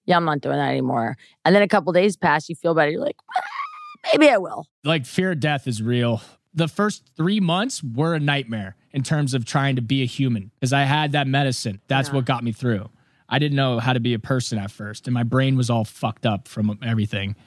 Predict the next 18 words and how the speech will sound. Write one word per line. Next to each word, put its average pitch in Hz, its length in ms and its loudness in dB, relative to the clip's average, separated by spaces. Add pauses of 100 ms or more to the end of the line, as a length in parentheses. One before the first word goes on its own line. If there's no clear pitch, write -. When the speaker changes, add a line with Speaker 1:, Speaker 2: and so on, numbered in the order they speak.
(120)
Speaker 2:
Anxiety 135 600 0
was 123 120 -2
super 135 340 -2
high, 120 280 2
but 127 180 -2
I 135 100 2
have 143 400 0 (120)
transcendental 135 540 0
meditation. 123 800 0
I 110 80 -4
like 117 200 0
to - 80 -2
work 113 260 0
out. 123 360 2 (380)
My 190 140 2
friend 220 240 -2
called 220 220 0
me, 170 340 -2